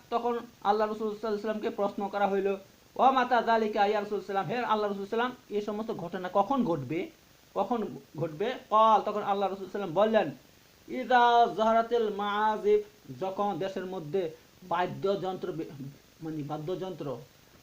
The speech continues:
মানে গান, মিউজিক বেড়ে যাবে, ঠিক আছে? মিউজিক খুব বেড়ে যাবে,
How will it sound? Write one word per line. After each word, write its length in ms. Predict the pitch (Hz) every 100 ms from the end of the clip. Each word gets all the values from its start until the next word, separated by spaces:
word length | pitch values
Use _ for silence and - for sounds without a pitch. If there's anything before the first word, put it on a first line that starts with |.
| _
মানে 120 | 143
গান, 400 | 139 156 202 147
মিউজিক 440 | 113 185 180 202 147
বেড়ে 200 | 170 147
যাবে, 240 | 127 120 - _
ঠিক 160 | 185
আছে? 280 | 247 285 220 - _ _ _ -
মিউজিক 460 | 190 254 262 285
খুব 200 | - 302
বেড়ে 240 | 208 240 226
যাবে, 580 | 220 214 214 208 175